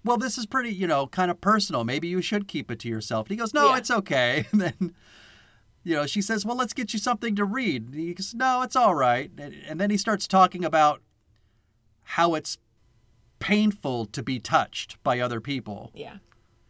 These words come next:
Speaker 1: And there's little moments of this throughout the whole movie when he goes to church, I think, for the first time with Bianca, and the priest tries to put a hand out on his shoulders and he ducks it.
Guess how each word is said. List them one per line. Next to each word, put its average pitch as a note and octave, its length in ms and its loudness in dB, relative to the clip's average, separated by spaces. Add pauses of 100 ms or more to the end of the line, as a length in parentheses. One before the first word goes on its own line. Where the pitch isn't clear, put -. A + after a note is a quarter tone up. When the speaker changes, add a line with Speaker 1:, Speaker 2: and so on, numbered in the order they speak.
(380)
Speaker 1:
And E3 140 2
there's F3 240 0
little B3+ 320 0
moments A3+ 400 4
of C3+ 140 -2
this A#2 220 -4
throughout F3+ 420 4
the D#3+ 120 0
whole F#3 260 2
movie E3+ 380 0
when C3 160 -4
he C#3 80 -4
goes D3+ 300 0
to - 120 -18
church, D#3+ 360 -2
I C#3+ 80 -2
think, D#3 240 -6
for D3 140 -8
the C#3+ 80 -4
first C#3+ 340 -4
time D3 360 0
with B2 180 -8
Bianca, A#2 640 -2
and B2+ 180 -6
the B2 80 -6
priest D#3 480 -4
tries - 300 -2
to - 80 -12
put C#3+ 180 -6
a B2+ 60 -2
hand C3+ 260 -4
out B2+ 160 2
on A#2 120 -2
his A2 100 -6
shoulders A#2+ 420 -4
and A2+ 100 -6
he A#2 80 -6
ducks C3+ 400 -2
it. F#2+ 160 -12